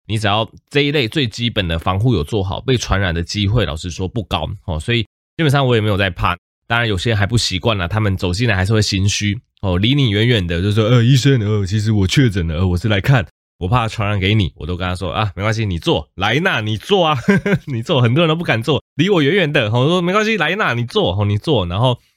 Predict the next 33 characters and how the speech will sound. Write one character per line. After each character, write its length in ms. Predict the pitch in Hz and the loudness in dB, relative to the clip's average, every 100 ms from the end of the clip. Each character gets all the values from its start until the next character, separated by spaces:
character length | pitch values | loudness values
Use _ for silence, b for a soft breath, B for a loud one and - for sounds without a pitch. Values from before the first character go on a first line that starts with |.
| - | -2
问 140 | 127 | 0
诊 200 | 104 87 | 0 -2
完， 160 | 76 87 | 0 0
问 160 | 123 113 | 2 2
完 180 | 87 | 2
之 140 | 87 98 | 0 -2
后， 60 | |
我 80 | 90 | -2
就 100 | 98 | -2
说 140 | 92 85 | -2 -2
：“哎， 140 | 110 | -2
那 160 | 107 107 | 0 -2
我 40 | |
看 120 | 98 | 0
一 20 | 104 | 0
下 120 | 107 | 0
你 100 | 90 | 0
的 60 | |
喉 180 | 90 92 | 0 0
咙， 180 | 98 92 - _ _ | 0 -2 -8 _ _
看 120 | 147 | -2
一 40 | 123 | 0
下 120 | 135 | 0
发 200 | 123 120 | 0 0
炎 80 | 101 | 0
的 60 | |
状 140 | 110 120 | 0 2
况 80 | |
怎 80 | 117 | 4
么 60 | 113 | 4
样。” 80 | 185 | 4
他 60 | |
说 80 | 196 | 2